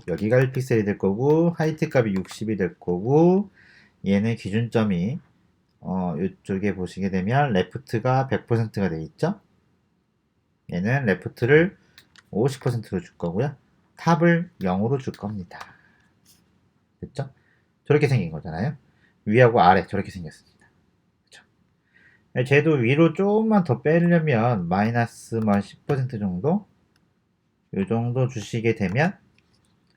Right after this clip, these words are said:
살짝 위로 올라가겠죠. 한 이십 퍼센트 주면 되겠네요. 네,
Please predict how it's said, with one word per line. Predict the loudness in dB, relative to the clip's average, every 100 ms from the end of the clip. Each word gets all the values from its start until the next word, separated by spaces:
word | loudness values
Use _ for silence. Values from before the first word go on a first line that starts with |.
| -4
살짝 | -2 0 0
위로 | 2 0
올라가겠죠. | -2 -6 -14 -20 -10
한 | -4
이십 | -2 -2 0
퍼센트 | -2 -2
주면 | -8 -8
되겠네요. | -10 -8 -6 -8 -8 _ _ _ _ _ _ _
네, | -10 -10